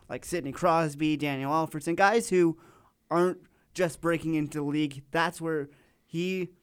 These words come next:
really strives, and that's why I'm glad that they didn't take him, because it, the Sens are a very young team, and they need a young coach to complement that. D J Smith is the second youngest coach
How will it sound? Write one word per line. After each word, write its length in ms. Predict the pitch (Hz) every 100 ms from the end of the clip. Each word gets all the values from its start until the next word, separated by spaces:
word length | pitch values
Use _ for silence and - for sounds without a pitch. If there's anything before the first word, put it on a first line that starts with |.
| _
really 420 | 147 170 170 143 - _ _ _ _ _ _ - _ _
strives, 840 | - 143 131 139 143 143 139 - _ _ -
and 320 | 131 131 131
that's 380 | 147 156 - - - _ _ _
why 400 | 165 180 180 165
I'm 140 | 160 151
glad 280 | 147 156 151
that 120 | 147
they 100 | 156
didn't 160 | 175 175
take 200 | 226 190
him, 100 | 135
because 300 | 135 147 - - _ _
it, 240 | 160 - 151
the 80 |
Sens 320 | 160 214 240 233
are 100 | 220
a 60 |
very 220 | 196 190
young 240 | 175 156 143
team, 280 | 156 120 113
and 140 | 151
they 80 | 175
need 300 | 180 170 180
a 20 |
young 300 | 170 160 160
coach 300 | 160 156 -
to 60 | 160
complement 540 | 190 214 156 120 110
that. 220 | 110 101 - -
D 140 | 151 160
J 180 | 165
Smith 300 | 151 170 170
is 140 | 170 -
the 80 | 143
second 340 | 160 156 160
youngest 340 | 151 151 151
coach 360 | - 147 143 -